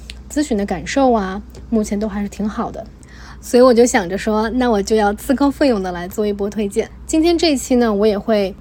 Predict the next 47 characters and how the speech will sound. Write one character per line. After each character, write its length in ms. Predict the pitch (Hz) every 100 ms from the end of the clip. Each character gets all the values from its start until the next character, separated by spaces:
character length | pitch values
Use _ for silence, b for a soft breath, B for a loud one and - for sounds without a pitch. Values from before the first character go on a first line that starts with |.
| -
主 180 | 202 175
要 280 | 254 311
的 100 | 226
把 220 | 190 156 156
重 200 | 269 240
点 220 | 185 165
是 140 | -
放 280 | 196 233 220
在 300 | 202 202 180
我 180 | 185 170
的 120 | 160
线 240 | 185 311 277
上 220 | 277 247
心 180 | 226 262
理 120 | 190
咨 120 | -
询 200 | 208 214
过 180 | 214 269
程 340 | 202 - 156
和 440 | 175 - 175 160 165 B B B
使 220 | - 190
用 140 | 190 214
贴 220 | 254 285
士 160 | -
上 180 | 302 220
面。 220 | 170 131 - - - - - B B B
另 140 | 302
外， 120 | 311 294
我 120 | 240
也 140 | 285
会 140 | 196 208
跟 200 | 220 233
你 120 | 190
分 260 | - 196
享 240 | 208 196 180
一 20 |
些 320 | - 180 180 - B B B - -
关 320 | - 233 240 247
于 400 | 190 165 165 196 - -
攻 300 | 294 294 302
击 200 | - 294
性 380 | 294 - 285 185
的 240 | 123 - - - - -
这 140 | 208
个 60 | 180
内 200 | 190 160
容。 220 | 135